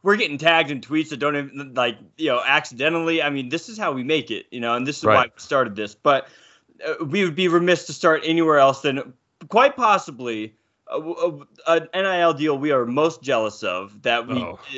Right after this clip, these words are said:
Speaker 1: we, I think we missed the boat on. Hooters has signed father-son duo John Daly and John Daly the second, of course, and its first N I L agreement for a college athlete. The Dalys will promote the world-famous Hooters brand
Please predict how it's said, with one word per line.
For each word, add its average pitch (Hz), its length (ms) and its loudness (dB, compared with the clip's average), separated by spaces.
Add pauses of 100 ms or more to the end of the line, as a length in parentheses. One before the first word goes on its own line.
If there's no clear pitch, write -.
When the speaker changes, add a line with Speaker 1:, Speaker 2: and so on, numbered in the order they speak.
(140)
Speaker 1:
we, 147 180 2
I 123 120 2
think 147 180 -4
we 139 80 -4
missed 135 240 -6
the 117 60 -14
boat 135 240 2
on. 104 300 -4 (920)
Hooters 160 500 2
has 151 220 -2
signed 170 400 6
father-son 202 720 -2
duo 139 340 -2
John 147 400 -2
Daly 165 440 0
and 143 200 -4
John 190 380 2
Daly 151 320 0
the 123 80 -10
second, 95 460 -10
of - 100 -20
course, 76 380 -20 (320)
and 156 120 0
its 143 180 -4
first 233 380 2 (100)
N 190 120 4
I 180 140 6
L 165 140 4
agreement 135 500 -4
for 127 160 -2
a 110 40 -4
college 139 400 0
athlete. 98 520 -6 (100)
The 113 140 -12
Dalys 190 420 -2
will 180 120 0
promote 156 420 2
the 135 80 -2
world-famous 165 800 0
Hooters 208 500 -4
brand 123 540 2